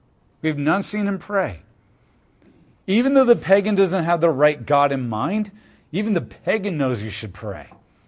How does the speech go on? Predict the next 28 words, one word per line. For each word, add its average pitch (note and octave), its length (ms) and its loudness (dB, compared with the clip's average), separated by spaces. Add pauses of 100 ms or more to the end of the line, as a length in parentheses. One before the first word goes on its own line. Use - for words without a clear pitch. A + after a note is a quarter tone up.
(420)
and C3+ 140 -4
call C3 240 2
out A2 160 0
to A#2+ 100 -16
the A#2 80 -6
gods F#2+ 640 -8 (360)
for C3 140 -2
help. G#2 380 -2
And C#3+ 160 -4
Jonah F3 360 2
doesn't C3 240 -4
seem C3 160 -4
to A#2 60 -4
be A#2+ 160 -4
doing F3 240 -2
that. G#2 200 -4 (380)
So F3+ 180 4
a E3 60 6
pagan G#3 460 2
is F3+ 180 -4
teaching E3+ 520 -6
Jonah A#2+ 560 -2 (240)
how C#3 260 -2
to B2 120 -6
pray, G#2+ 380 -4
so - 220 -14
to F2+ 40 -12
speak, E2+ 380 -18